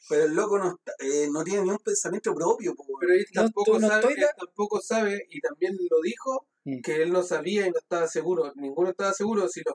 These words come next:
Speaker 2: que hacían los atentados eran mapuche u otras personas.
Speaker 3: Entonces,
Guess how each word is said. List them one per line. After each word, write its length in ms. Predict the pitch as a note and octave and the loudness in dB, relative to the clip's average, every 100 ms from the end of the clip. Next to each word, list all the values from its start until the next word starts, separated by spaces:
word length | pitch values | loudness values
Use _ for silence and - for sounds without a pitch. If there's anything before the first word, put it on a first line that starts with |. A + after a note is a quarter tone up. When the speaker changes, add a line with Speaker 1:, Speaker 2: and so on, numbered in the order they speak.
| - | -4
Speaker 2:
que 80 | |
hacían 340 | C#3 - F#3+ F#3+ | -6 -4 -4 -2
los 120 | G3 | -2
atentados 480 | G3 F3+ F#3 D#3+ C#3+ | -4 -4 -2 -2 -4
eran 200 | D#3 D#3 | -6 -4
mapuche 520 | - C4+ - G#3 C4 B3+ - | -4 -6 -6 -6 -8 -8 -6
u 160 | E3+ | -2
otras 220 | E3+ D#3+ D#3+ | -2 -2 -6
personas. 340 | F3+ - - - - - | -10 -14 -18 -18 -18 -8
Speaker 3:
Entonces, 520 | E3+ D#3 G#3 G3 F#3 | -4 0 0 2 -2